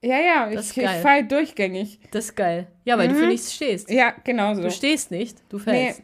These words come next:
Speaker 1: ich fall die ganze Zeit
Speaker 2: Ja.
Speaker 1: durchgängig.
Speaker 2: Ja, das ist schwierig. Also ich muss jetzt sympathisch sein,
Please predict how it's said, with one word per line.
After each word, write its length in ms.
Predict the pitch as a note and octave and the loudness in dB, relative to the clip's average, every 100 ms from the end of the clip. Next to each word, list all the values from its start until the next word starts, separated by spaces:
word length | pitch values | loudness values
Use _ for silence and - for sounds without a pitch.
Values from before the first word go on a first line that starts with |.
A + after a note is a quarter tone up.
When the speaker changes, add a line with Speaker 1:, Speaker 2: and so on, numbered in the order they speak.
| - | -12
Speaker 1:
ich 200 | G#3+ - | -12 -2
fall 240 | C4 B3+ | 0 2
die 100 | A#3+ | 0
ganze 320 | G#3 G#3+ G#3+ G#3 | -2 -4 -4 -6
Zeit 260 | A3 G3+ | -2 0
Speaker 2:
Ja. 180 | A#3 D#3 - | 0 -2 -6
Speaker 1:
durchgängig. 640 | A3+ A3+ F#3 F3+ F3+ G3+ _ - _ | -6 -4 -6 -4 -6 -8 _ -20 _
Speaker 2:
Ja, 60 | G#3 | 0
das 140 | G3 | 0
ist 60 | A3 | 0
schwierig. 500 | B3 F3 D#3 - - - G2+ A#2 A2+ | 0 0 -2 -6 -18 -14 -8 -6 -4
Also 160 | E3+ F#3 | -2 -2
ich 120 | F3 | -2
muss 160 | B3+ C4 | -2 -2
jetzt 160 | G#3 | -4
sympathisch 480 | F3+ F3 G3+ C4 E4 | -4 0 0 0 -2
sein, 320 | - D#4 D4 | -2 -2 -2